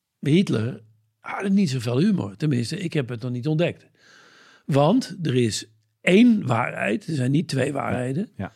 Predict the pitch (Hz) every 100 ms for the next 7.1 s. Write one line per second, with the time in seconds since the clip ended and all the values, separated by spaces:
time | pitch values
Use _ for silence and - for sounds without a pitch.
0 | _ _ _ - 147 135 123 117 113 170
1 | 180 190 190 117 - _ _ _ _ _
2 | _ _ _ - 127 208 _ _ _ 104
3 | 92 _ _ _ _ _ _ _ _ -
4 | 131 127 127 143 147 139 110 123 123 123
5 | 107 117 113 110 117 - 120 113 - 120
6 | 117 120 110 - - - - _ _ 175
7 | 151